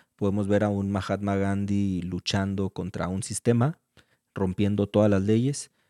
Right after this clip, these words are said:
eh, de su sistema para liberar un pueblo en opresión, ¿no? Y, y en personajes podemos irnos tras de muchos que entendieron que las leyes no estaban por encima de la humanidad y de, y de las personas y, y del bienestar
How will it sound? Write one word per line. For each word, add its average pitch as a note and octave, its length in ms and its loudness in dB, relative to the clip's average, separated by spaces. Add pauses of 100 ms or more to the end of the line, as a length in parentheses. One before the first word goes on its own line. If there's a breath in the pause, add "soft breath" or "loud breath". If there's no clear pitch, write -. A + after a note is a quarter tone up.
(180)
eh, F#2 420 0
de F2+ 100 -4
su F#2+ 120 -6
sistema A#2+ 560 -2 (280)
para A#2+ 260 6
liberar G2+ 340 4
un G#2 120 0
pueblo G#2 600 4
en F#2 100 0
opresión, - 560 -6
¿no? C3 180 -2
Y, G#2+ 140 0
y F2+ 320 -2
en F#2 160 -2
personajes G2 760 2
podemos G#2 480 0
irnos A#2 420 0 (380 soft breath)
tras G2 240 4
de G2+ 100 2
muchos G#2+ 480 0
que A#2 360 4 (280 soft breath)
entendieron A2 720 4
que F2+ 400 -4
las G2 180 -2
leyes G#2 360 2
no G#2+ 120 0
estaban G#2 400 -2
por F#2 140 -2
encima F#2+ 460 -6 (360)
de A2 120 2
la F#2 60 2
humanidad F#2+ 480 0 (140)
y G2+ 160 -2
de, F2+ 160 -2
y G2+ 180 -6
de F2 120 -4
las F2+ 140 -8
personas G2+ 500 -2
y, F2+ 180 -8
y G2+ 140 -4
del F#2 260 -2
bienestar G2 640 -2